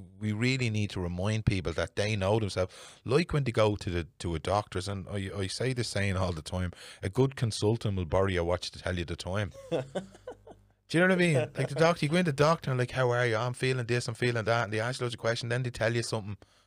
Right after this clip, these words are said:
Speaker 1: But you basically <laughs> told them.
Speaker 2: Mm.
Speaker 1: And, you know, people, we hand over our power, but it's lovely to hear you say that and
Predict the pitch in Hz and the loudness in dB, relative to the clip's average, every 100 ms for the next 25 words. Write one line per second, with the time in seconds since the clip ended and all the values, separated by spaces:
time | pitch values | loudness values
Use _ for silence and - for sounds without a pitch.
0 | - 180 247 - 156 160 120 123 117 131 | -12 -6 -4 0 0 0 -2 2 2 4
1 | 139 107 - - 107 101 98 92 - - | 2 0 -2 -14 -18 -16 -16 -18 -20 -20
2 | _ - 143 156 156 147 139 - 175 151 | _ -10 -6 -4 -2 -2 -2 -4 -2 -2
3 | 135 - 104 120 127 135 143 170 170 147 | -4 -6 -14 0 4 4 2 0 2 2
4 | 131 113 101 - 127 147 110 - - - | 2 2 2 0 2 4 4 -2 -12 -2
5 | 123 131 139 160 143 117 113 120 110 95 | 0 2 2 4 2 2 4 4 4 2
6 | - - 53 58 95 107 101 - 110 113 | -2 -12 -14 -8 -2 -2 -2 0 2 2
7 | 90 92 90 | 0 -2 -8